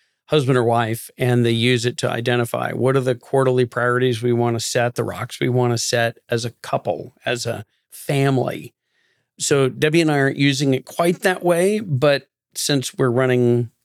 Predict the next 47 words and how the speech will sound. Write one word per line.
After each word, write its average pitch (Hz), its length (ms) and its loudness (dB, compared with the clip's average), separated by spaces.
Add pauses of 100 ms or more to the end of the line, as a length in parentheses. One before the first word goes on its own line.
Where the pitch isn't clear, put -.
(140)
our 120 80 0
business 135 480 -2
with 120 240 0
it, 117 240 0
it 113 100 -12
feels 156 340 0
really 113 240 0
personal. - 640 -6 (340)
And 240 100 2
there 285 80 4
are - 40 -4
times 135 340 -2
we 127 80 2
branch 117 360 0
over 123 300 0
into 117 240 -6
some 113 200 -6
personal 113 600 -6 (480)
priorities 123 540 0
that - 140 -4
we 117 100 2
wanna 113 340 0
set 123 360 -2
that - 100 -6
we 127 100 0
know 117 220 2
will 117 160 -4
have 120 240 -4
a, 120 120 -6 (120)
ultimately 120 560 -4
a 107 80 -4
business 110 460 -6
impact. 117 560 -8 (500)
But 117 240 -2 (420)
yeah, 156 380 0 (100)
E 165 140 4
O 208 60 4
S 202 140 2
says 139 280 -2
it 131 220 -2
works 151 280 0
in 123 220 -2
any 147 240 2
business 135 520 -2
that 123 120 -2
has 117 140 0
people. - 480 -4